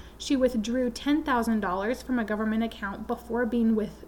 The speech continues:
before being withdrawn from the account. She continued to attempt to transfer money, change passwords on government accounts, and access accounting software after she had been fired.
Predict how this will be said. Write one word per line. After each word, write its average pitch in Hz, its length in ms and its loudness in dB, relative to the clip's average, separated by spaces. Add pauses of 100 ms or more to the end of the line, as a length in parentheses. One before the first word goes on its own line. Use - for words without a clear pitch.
(220)
before 247 400 2
being 240 240 4
withdrawn 208 640 -2
from 208 240 -2
the 202 80 -2
account. 185 360 -8 (760)
She - 220 -2
continued 269 760 2
to 285 160 -2
attempt - 600 -2
to 254 100 0
transfer 226 460 -2
money, 202 360 0 (120)
change 262 340 0
passwords 269 560 -2
on 226 160 4
government 226 420 2
accounts, 226 380 -4 (320)
and 240 220 0
access 220 440 -2
accounting 214 440 0
software 202 480 -2
after 208 340 -2
she 214 180 -6
had 214 160 -4
been 196 160 -2
fired. 202 400 0